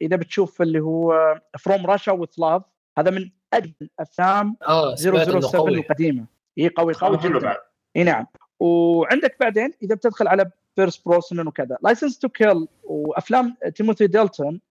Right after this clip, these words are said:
Speaker 1: هي حلوة. آه، ما بقول لك يعني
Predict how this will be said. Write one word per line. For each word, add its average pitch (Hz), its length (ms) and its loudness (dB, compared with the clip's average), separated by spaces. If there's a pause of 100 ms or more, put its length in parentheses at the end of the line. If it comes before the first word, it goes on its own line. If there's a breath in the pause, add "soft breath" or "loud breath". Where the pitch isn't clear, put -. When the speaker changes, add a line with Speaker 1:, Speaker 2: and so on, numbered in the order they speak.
(140)
Speaker 1:
هي 202 180 4
حلوة. 220 360 -4 (320)
آه، 156 240 0
ما 165 160 2
بقول 202 280 0
لك 165 200 -2
يعني 143 320 -6